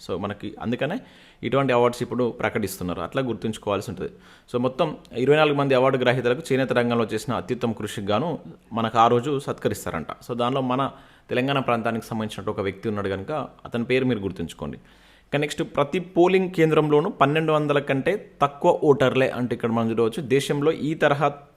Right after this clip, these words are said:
మ్, తొలి రాష్ట్రంగా బీహార్. So, దేశంలో ప్రతి పోలింగ్ కేంద్రం పరిధిలోనూ పన్నెండు వందల మంది కంటే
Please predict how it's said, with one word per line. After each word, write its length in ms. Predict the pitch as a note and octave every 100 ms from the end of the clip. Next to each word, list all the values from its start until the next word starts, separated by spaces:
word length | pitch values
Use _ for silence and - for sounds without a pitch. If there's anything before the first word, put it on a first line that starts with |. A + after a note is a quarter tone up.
| -
మ్, 280 | A#2 A#2 A2+ - - - _ - -
తొలి 160 | D#3+
రాష్ట్రంగా 400 | D#3 C#3+ B2+ C3+
బీహార్. 260 | D3 A2 E2 - - -
So, 80 | B2+
దేశంలో 380 | D3 D3+ F3 E3
ప్రతి 300 | E3+ C#3 D3
పోలింగ్ 440 | - D3 E3+ D#3+ - - - -
కేంద్రం 280 | C#3 C#3 C#3
పరిధిలోనూ 500 | C3 C3 B2+ C3 A#3
పన్నెండు 320 | - B2+ C#3
వందల 140 | C3+
మంది 260 | B2+ C3 C#3
కంటే 420 | C3 C3 - -